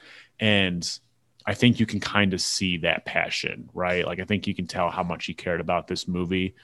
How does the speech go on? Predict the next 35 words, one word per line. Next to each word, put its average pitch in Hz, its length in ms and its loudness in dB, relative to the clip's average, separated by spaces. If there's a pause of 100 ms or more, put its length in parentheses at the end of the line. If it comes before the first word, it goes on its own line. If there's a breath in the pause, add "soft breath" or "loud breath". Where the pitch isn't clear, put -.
(200 soft breath)
partly 90 360 4
in, 80 120 -8 (240)
because 82 460 -2
of 90 460 -8
his 120 120 0
father. 123 400 6
And 117 80 8
I 110 40 4
think 120 240 4
there's 113 160 4
some 104 100 -2
themes 101 440 -2
that 107 80 2
are 101 80 2
thrown 98 260 0
into 95 220 -4
that 113 200 4
movie 117 200 6
because - 340 -4
of 131 80 -2
that. 156 280 6
And, 90 200 2 (920)
and 104 200 0
it's - 160 -4
interesting. 82 440 -6 (340)
What, 117 180 2
what, 135 260 4
what, 143 240 6
I, 151 120 6
I 135 40 4
guess, 143 200 4 (640)
what 131 120 4
are - 20 10
your 120 100 10
thoughts? - 400 -2